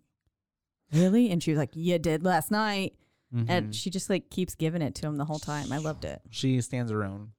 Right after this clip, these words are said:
Speaker 1: Mm-hmm.
Speaker 2: And, um, <clears throat>
Speaker 1: But yeah,
Speaker 2: we
Speaker 1: when he
Speaker 2: have
Speaker 1: caresses her face.
Speaker 2: Yeah. And then right after that, she goes to go find Bill or something like that to go
Speaker 1: Mm-hmm.
Speaker 2: tell him something. She, he needs some-, she, he needs to do something. And that's whenever we get kind of like an,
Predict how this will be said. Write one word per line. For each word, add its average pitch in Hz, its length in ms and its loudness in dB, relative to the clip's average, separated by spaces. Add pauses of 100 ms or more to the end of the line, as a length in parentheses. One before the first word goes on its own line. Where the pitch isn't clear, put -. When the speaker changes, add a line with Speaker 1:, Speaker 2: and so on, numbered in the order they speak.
(240)
Speaker 1:
Mm-hmm. 156 380 -2 (180)
Speaker 2:
And, 123 300 4
um, 117 380 2 (320)
<clears throat> 143 260 0 (360)
Speaker 1:
But 196 100 0
yeah, 170 140 6
Speaker 2:
we 123 40 8
Speaker 1:
when 123 80 8
he 135 60 8
Speaker 2:
have 135 160 4
Speaker 1:
caresses 170 320 -2
her 139 100 -6
face. - 400 -6
Speaker 2:
Yeah. 104 360 0 (320)
And 131 120 6
then 147 120 4
right 156 140 4
after 143 220 -2
that, 104 460 2
she 120 300 0
goes 117 300 4
to 117 120 -2
go 110 220 2
find 98 480 -4
Bill 104 240 2
or 98 180 -2
something 101 380 -8
like 95 160 -8
that 98 400 -4
to 170 40 0
go 110 140 2
Speaker 1:
Mm-hmm. 104 80 2
Speaker 2:
tell 117 220 0
him 120 80 -2
something. 120 340 -6
She, 110 340 -6
he 117 160 -8
needs 110 220 -6
some-, 110 160 -4 (120)
she, - 180 -4
he 120 260 -2
needs 117 160 0
to 104 60 -4
do 104 180 -2
something. 101 340 -4
And 101 220 -8 (380)
that's 123 120 4
whenever 123 280 2
we 113 160 -2
get 110 180 -2
kind 110 240 -2
of 107 80 0
like 104 220 0
an, 104 240 -8